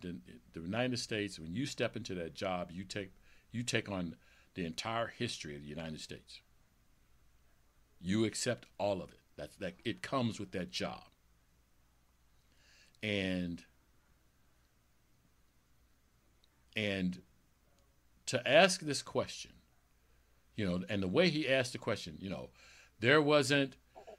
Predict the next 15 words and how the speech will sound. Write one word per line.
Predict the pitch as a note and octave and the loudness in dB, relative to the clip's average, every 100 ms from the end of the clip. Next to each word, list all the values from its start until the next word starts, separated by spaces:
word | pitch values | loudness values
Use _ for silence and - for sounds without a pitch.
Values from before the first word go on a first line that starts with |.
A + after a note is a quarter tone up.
| _ G2+ | _ -4
uh, | F#2 F#2 | -4 -4
so | - C#3+ | -4 2
he | A#2+ | 4
went | C#3 F#3 | 4 6
on, | F#3 F3+ - _ _ - | 4 2 -8 _ _ -10
there | A#2 A#2 | 0 2
wa-, | D3 - - | 4 0 -2
you | A#2 | -2
know, | G2 F#2 F2+ _ _ - _ _ - _ _ _ - | -2 -6 -10 _ _ -20 _ _ -20 _ _ _ -14
uh, | F2+ D2+ | -12 -2
there | G2 | 4
wasn't | B2 D#3+ D3+ | 6 6 6
a, | B2 G#2 G#2 | 4 2 0
a | G2+ F#2+ F2+ F2 - - _ _ _ - _ _ _ | -4 -2 -4 -6 -12 -20 _ _ _ -20 _ _ _
loss | E2 G#2 A#2+ - - - - | -4 -2 -2 -4 -12 -14 -16